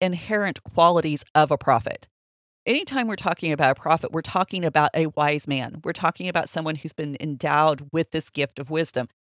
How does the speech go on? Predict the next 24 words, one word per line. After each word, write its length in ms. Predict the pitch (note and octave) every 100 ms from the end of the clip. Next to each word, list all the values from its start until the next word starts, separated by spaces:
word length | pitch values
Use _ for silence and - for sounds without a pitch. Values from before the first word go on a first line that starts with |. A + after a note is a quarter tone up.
| _
So 400 | - G3 F3+ F3 _ _ _
it's 100 | G3+
a 60 | G3+
little 160 | G#3 A3+
bit 180 | C4+ -
more 160 | A3
obscure 720 | G3 - - - D#3+ E3+ B3 D4 -
within 400 | F3 - D#3+ D#3
David's 360 | C3+ C#3 E3+ -
story, 460 | F3+ F#3 G3 C4 _ _ _ _
but 140 | F#3+ -
it 100 | A3+
is 160 | A3+ G3
very 440 | D3 G3 G#3+ G#3+
much 240 | G3 D#3+ -
called 340 | - F3 D#3+ -
out 240 | D#3 -
in 100 | C#3+ -
Absalom's 540 | C3+ C3+ - F3+ F#3
story 440 | - - F#3 F3+ F3
with 180 | D#3+ C#3+
Ahithophel 680 | D#3 D#3+ E3 F3 D3 C#3+ D3
and 180 | D3 C#3
then 200 | C#3